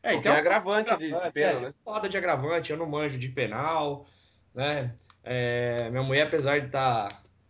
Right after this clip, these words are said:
Speaker 1: advogada aí, ela odeia penal, não vou nem perguntar pra ela que ela vai mandar tomar no cu, então deixa pra lá.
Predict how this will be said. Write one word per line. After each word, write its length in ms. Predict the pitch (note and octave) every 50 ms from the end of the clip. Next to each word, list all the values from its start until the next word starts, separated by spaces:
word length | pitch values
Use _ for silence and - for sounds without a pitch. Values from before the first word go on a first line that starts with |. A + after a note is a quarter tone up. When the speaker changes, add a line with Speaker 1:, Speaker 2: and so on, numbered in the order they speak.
| _ _ _ _ _
Speaker 1:
advogada 680 | A#2+ A#2+ A#2+ C3 B2+ C3+ C3 A#2 B2+ B2+ C3+ C#3+ C#3 B2+
aí, 200 | A#2+ A#2 B2+ C#3+
ela 240 | D3 D3+ D#3 D#3 D#3
odeia 400 | D#3+ D3+ C3+ A2+ C3+ C#3+ D#3 D#3
penal, 480 | D#3 - D3+ C3+ B2+ B2+ C3 C#3+ D#3+ E3
não 80 | D#3+
vou 120 | C#3+ C#3+ C#3+
nem 100 | D3 C#3+
perguntar 340 | E3 E3 E3 E3 D#3 D3+ D3+
pra 100 | - C#3+
ela 80 | D3+
que 40 | D3
ela 100 | D3 D3+
vai 100 | D#3+ D3+
mandar 160 | C#3+ C#3 C#3+
tomar 160 | C#3 D3+ D3+ D#3
no 80 | D#3
cu, 160 | - B2+ A2+
então 260 | G#2+ - - A#2+ C3 C3+
deixa 260 | B2+ B2+ B2+ - B2+
pra 140 | - C#3 B2+
lá. 240 | F#2+ - - -